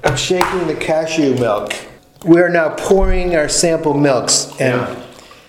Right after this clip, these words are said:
Speaker 1: all right, so this first one, um, I poured two cups of almond, organic almond milk. It's
Speaker 2: This is
Speaker 1: called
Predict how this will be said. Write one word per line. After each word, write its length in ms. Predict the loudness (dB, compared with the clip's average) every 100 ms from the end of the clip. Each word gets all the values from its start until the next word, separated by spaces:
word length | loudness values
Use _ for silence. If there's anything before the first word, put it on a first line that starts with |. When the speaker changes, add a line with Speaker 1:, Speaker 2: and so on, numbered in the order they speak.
| 0
Speaker 1:
all 80 | 2
right, 180 | 4 2
so 400 | 0 0 -2 -6
this 260 | 0 0 2
first 260 | -2 0 0
one, 220 | 0 0 -4 -2
um, 220 | 0 0 0
I 140 | -2
poured 300 | 0 0 0
two 180 | 2 0
cups 480 | 2 0 0 -6 -2
of 140 | 0 2
almond, 580 | 0 0 0 0 -2 -6 -12 -18 -20 -20 -20 _ _ _ _ -20 -18 -20 -20 _ 0
organic 500 | 0 -2 -2 -2 -2
almond 440 | -2 -2 -2 -2
milk. 420 | 0 -2 -2 -4 -6
It's 0 |
Speaker 2:
This 140 | -4
is 60 | -2
Speaker 1:
called 200 | -2